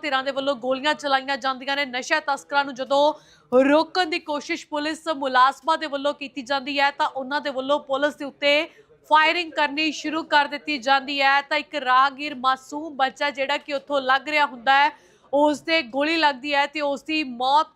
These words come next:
ਹੋ ਜਾਂਦੀ ਹੈ। ਹਾਲਾਂਕਿ ਇਹ ਦੋਵੇਂ ਨਸ਼ਾ ਤਸਕਰ ਜਿਹੜੇ ਆ ਮੌਕੇ ਤੋਂ ਫਰਾਰ ਹੋ ਗਏ ਨੇ, ਜਿਨ੍ਹਾਂ ਦੀ ਭਾਲ ਪੁਲਿਸ ਦੇ ਵੱਲੋਂ ਕੀਤੀ ਜਾ ਰਹੀ ਹੈ।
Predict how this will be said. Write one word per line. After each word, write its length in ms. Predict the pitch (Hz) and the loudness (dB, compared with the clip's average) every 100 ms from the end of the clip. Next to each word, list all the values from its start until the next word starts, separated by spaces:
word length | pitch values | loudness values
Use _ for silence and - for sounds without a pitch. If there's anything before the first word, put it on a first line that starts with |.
| - | -4
ਹੋ 120 | 277 | -2
ਜਾਂਦੀ 460 | 220 262 262 262 294 | 0 -2 -2 -2 0
ਹੈ। 60 | |
ਹਾਲਾਂਕਿ 500 | 220 214 240 269 - | 0 0 0 0 -2
ਇਹ 260 | 302 269 285 | -8 -2 -2
ਦੋਵੇਂ 340 | 220 262 302 | -2 -4 -4
ਨਸ਼ਾ 320 | 269 262 302 285 | -4 -6 -2 -4
ਤਸਕਰ 640 | 285 269 - 285 294 294 - _ _ _ | -4 -8 -4 -2 2 0 -2 _ _ _
ਜਿਹੜੇ 360 | 202 285 320 320 | -6 -2 2 2
ਆ 100 | 294 | 2
ਮੌਕੇ 420 | 247 262 262 311 | 2 -4 -2 -4
ਤੋਂ 280 | 311 294 302 | -2 -2 -2
ਫਰਾਰ 480 | 302 262 262 285 285 | -2 0 4 4 2
ਹੋ 140 | 269 | -4
ਗਏ 200 | 269 285 | -2 0
ਨੇ, 160 | 294 302 | 0 -4
ਜਿਨ੍ਹਾਂ 340 | 240 254 294 | -6 -2 -2
ਦੀ 140 | 302 | -2
ਭਾਲ 380 | 302 - 247 254 | -4 2 4 2
ਪੁਲਿਸ 360 | 254 277 294 302 | 0 -4 -2 -2
ਦੇ 160 | 311 | -2
ਵੱਲੋਂ 320 | 294 277 277 294 | -4 -2 -2 -2
ਕੀਤੀ 400 | 294 294 285 233 | -4 -8 -6 -2
ਜਾ 220 | 240 233 | 2 2
ਰਹੀ 180 | 277 | 2
ਹੈ। 100 | 277 | 0